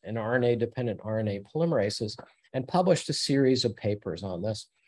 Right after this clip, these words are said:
And so we entertained the idea that, well, maybe in these transient drug-resistant isolates, maybe somehow R N A I had turned on and silenced the F K B P twelve gene.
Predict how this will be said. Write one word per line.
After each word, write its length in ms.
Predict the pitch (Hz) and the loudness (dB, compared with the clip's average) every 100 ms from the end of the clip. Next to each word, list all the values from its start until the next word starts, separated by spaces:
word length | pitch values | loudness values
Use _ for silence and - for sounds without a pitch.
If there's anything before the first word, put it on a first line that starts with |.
| - - - | -20 -20 -6
And 120 | 135 131 | -2 2
so 120 | 170 | 6
we 140 | 165 | 8
entertained 460 | 185 196 196 170 165 | 8 6 6 6 6
the 80 | 156 | 4
idea 340 | 151 160 160 | 4 6 6
that, 180 | 117 101 | 4 2
well, 140 | 127 | -2
maybe 440 | 131 165 196 196 185 | 0 2 2 2 2
in 140 | 143 | 2
these 500 | 143 147 147 - - | 0 0 -2 -4 -8
transient 760 | - - 123 139 147 147 135 104 | -14 -6 -2 0 0 0 0 -2
drug-resistant 800 | 104 117 113 120 107 123 - 98 | 0 0 2 0 0 -4 -4 -6
isolates, 460 | 101 110 - 95 - | -4 -4 -4 -6 -2
maybe 260 | 123 143 151 | 0 2 0
somehow 480 | - 131 127 123 - | 0 0 2 2 2
R 180 | 113 | 0
N 100 | 117 | 0
A 100 | 107 | 0
I 300 | 104 104 98 101 | 0 -2 -6 -6
had 160 | 95 101 _ - _ | -8 -8 _ -20 _
turned 300 | - 160 156 | 0 4 6
on 260 | 123 120 110 | 6 6 2
and 140 | 90 | 0
silenced 760 | - 110 110 98 95 - - - | -2 -2 0 0 -2 -8 -14 -8
the 140 | 92 | -4
F 140 | 101 - | -4 -4
K 120 | 104 | -6
B 200 | 92 95 | -4 -6
P 160 | 104 | -6
twelve 420 | - - 90 90 90 | -8 -2 0 0 -4
gene. 340 | 90 71 71 | -8 -8 -10